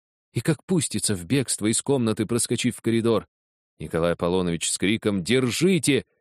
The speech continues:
за ней, за этой сумасшедшей фигуркой. Впрочем, кто из них сумасшедший? Оба они понеслись в глубину коридора, мимо дыма и рвани и жестов гремевших персон. Что-то такое тушили.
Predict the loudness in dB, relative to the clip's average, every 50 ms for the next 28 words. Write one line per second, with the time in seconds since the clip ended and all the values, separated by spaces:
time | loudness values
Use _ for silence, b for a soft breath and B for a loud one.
0 | _ -6 -2 0 2 2 2 2 2 2 0 -2 -4 _ _ _ _ -4 -2 0
1 | 2 0 0 0 0 0 0 2 0 0 0 0 0 0 0 0 0 0 0 0
2 | 0 0 -2 -2 -2 -2 -2 0 0 0 0 0 -2 -2 -4 -4 -6 _ _ _
3 | _ _ -6 -6 -6 -6 -8 -10 -8 -4 0 0 0 0 -2 -4 -6 -8 -8 -6
4 | -6 -6 -6 -4 -4 -4 -4 -4 -6 -8 -10 -14 _ _ _ _ _ _ _ _
5 | 0 2 2 2 4 2 2 4 2 0 0 0 0 0 0 0 0 2 0 0
6 | 0 -4 -6 -4 -2 0 0 0 0 0 0 0 0 0 2 2 2 2 2 2
7 | 2 2 2 0 2 2 2 0 0 0 0 0 2 2 0 -2 -2 -2 -2 0
8 | 2 2 2 2 0 0 -2 -4 -2 -2 -2 0 0 0 0 0 0 -2 -4 -4
9 | -2 -2 0 0 0 0 -2 -2 -6 -8 -6 -4 -4 -4 -2 0 0 0 0 0
10 | -4 _ _ B B B B B -4 -2 0 0 0 0 -2 -2 -2 -2 0 0
11 | 2 2 0 -2 -2 -2 0 2 2 2 0 -2